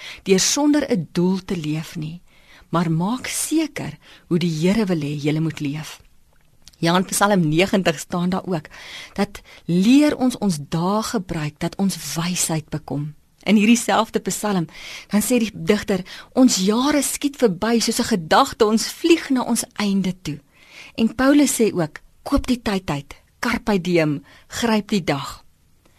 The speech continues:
Maar hoe leef 'n mens dan sinvol? Hoe maak jy die beste gebruik van elke geleentheid? Ek dink dis wanneer ons fokus op dit wat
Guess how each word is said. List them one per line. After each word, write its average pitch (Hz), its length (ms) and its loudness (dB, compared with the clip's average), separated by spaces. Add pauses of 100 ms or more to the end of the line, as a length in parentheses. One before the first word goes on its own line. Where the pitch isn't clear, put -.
(240)
Maar 269 200 -4
hoe 247 260 0
leef 175 440 2
'n 202 100 2
mens 156 280 -2
dan 147 180 -2
sinvol? 151 560 -4 (220)
Hoe 330 320 4
maak 202 400 2
jy 247 100 2
die 196 220 -2
beste 190 360 0
gebruik 151 760 -6
van 196 340 -2
elke 196 300 -4
geleentheid? 151 840 -6 (720)
Ek 240 240 -2
dink 165 220 0
dis 165 180 -2
wanneer 175 240 0
ons 180 240 -4
fokus 285 600 -2 (340)
op 170 240 -4
dit 196 140 -2 (100)
wat 190 140 -8